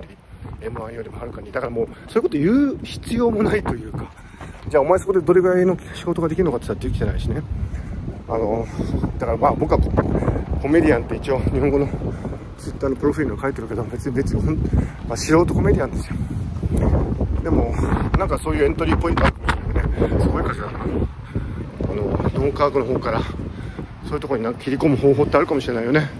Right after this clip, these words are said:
でも切り込めてないですよ。俺もポンコツですよ。まあ、ポンコツなんだけど、まあ、一生懸命毎日頑張ってて、そんな中で本当にエヌエイチケー民放、日本の芸能界、存在しないんだよね。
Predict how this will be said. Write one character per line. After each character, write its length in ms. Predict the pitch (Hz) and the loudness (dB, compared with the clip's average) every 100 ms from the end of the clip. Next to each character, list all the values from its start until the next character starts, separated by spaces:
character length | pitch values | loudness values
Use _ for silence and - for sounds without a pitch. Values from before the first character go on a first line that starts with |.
| - - - | -10 -10 -4
で 80 | 143 | -2
も 40 | 131 | 2
切 80 | |
り 60 | 165 | 4
込 140 | 190 | 4
め 80 | 185 | 4
て 60 | 135 | 2
な 100 | 160 | -2
い 60 | |
で 40 | - | -2
す 80 | - | -8
よ。 60 | - - - - - | -8 -8 -12 -12 -6
俺 140 | 127 147 | -2 -2
も 60 | |
ポ 100 | 147 | -2
ン 60 | 151 | -6
コ 100 | 165 | -4
ツ 100 | 175 | -4
で 80 | - | -4
す 80 | |
よ。 80 | - - - - - - - - - - | -8 -16 -14 -8 -8 -10 -14 -14 -10 -10
ま 60 | |
あ、 20 | - | -8
ポ 140 | 147 | -10
ン 40 | |
コ 100 | 147 | -8
ツ 80 | 170 | 0
な 60 | 190 | 0
ん 80 | 139 | 0
だ 80 | |
け 60 | 104 | -2
ど、 160 | 127 127 - - | -4 -6 -10 -8
ま 100 | 117 | -4
あ、 20 | 131 135 143 | -4 -4 -6
一 140 | - | -4
生 60 | 147 | -2
懸 260 | 151 123 | 0 0
命 80 | 107 - - - - - | -2 -8 -12 -12 -12 -4
毎 120 | 143 135 | -2 0
日 100 | 127 | -2
頑 100 | 131 | -4
張 80 | |
っ 20 | 139 | -6
て 100 | - | -6
て、 120 | 135 - - - - - - - | -6 -4 -4 -4 -6 -8 -12 -10
そ 80 | 135 | -4
ん 40 | |
な 60 | 160 | 0
中 140 | 190 | 0
で 80 | 123 | 0
本 180 | 101 160 | 0 2
当 80 | 175 | 4
に 160 | 165 - | 2 2
エ 100 | 139 | 2
ヌ 100 | 147 | 2
エ 20 | |
イ 40 | 139 | 2
チ 80 | |
ケ 100 | - | 0
ー 60 | 117 | 0
民 160 | 107 117 | 0 -2
放、 320 | - 110 - - - - - - - - - - - | 0 0 0 -4 -10 -10 -10 -10 -12 -14 -14 -12 -8
日 100 | 127 | -4
本 220 | 127 127 | 0 2
の 160 | 123 120 - | 4 2 0
芸 200 | 123 135 | 4 6
能 160 | 131 131 | 6 4
界、 300 | 117 101 - - - - - - - - - - | 2 -2 -4 -10 -14 -14 -14 -14 -14 -6 -6 -2
存 300 | - 247 240 | 0 0 4
在 200 | 240 214 | 6 6
し 140 | 196 | 4
な 120 | 190 | 2
い 40 | 180 | 0
ん 80 | |
だ 80 | - | -2
よ 60 | |
ね。 100 | - | -6